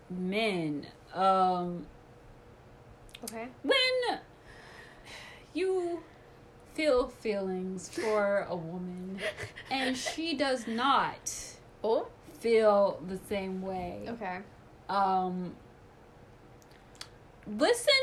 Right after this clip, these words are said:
Speaker 1: to the Lord, okay? Um, but for the most part, if she's telling you to leave her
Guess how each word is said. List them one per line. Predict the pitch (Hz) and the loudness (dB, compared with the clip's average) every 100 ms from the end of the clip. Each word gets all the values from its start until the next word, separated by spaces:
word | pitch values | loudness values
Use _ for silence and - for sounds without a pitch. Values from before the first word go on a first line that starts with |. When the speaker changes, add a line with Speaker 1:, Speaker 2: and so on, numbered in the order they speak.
| 523 | 2
Speaker 1:
to | 427 | 2
the | 415 | 2
Lord, | 339 403 403 196 - - - - - - - - - - - - - - - | 4 6 6 4 2 -12 -20 -20 -20 -20 -20 -20 -20 -20 -20 -20 -20 -20 -2
okay? | 220 233 285 285 403 - | 0 2 4 6 4 0
Um, | - 220 220 214 220 208 - - - - | 0 4 6 6 4 -6 -14 -20 -20 0
but | 285 285 277 | 4 4 4
for | 359 | 0
the | 320 | 2
most | 269 294 427 - | 2 2 0 2
part, | 453 294 | 2 4
if | 269 | 2
she's | - 349 370 - | 0 -4 -4 -6
telling | - 370 466 523 453 | -4 2 2 2 2
you | 403 415 415 415 415 427 - - - - - - - - - - - - - | 4 4 4 4 2 0 -12 -20 -20 -20 -20 -20 -20 -20 -20 -20 -20 -20 -16
to | - 311 | -8 -6
leave | 269 320 381 311 | -4 -4 -4 -6
her | 311 320 269 247 170 | -2 0 0 -2 -6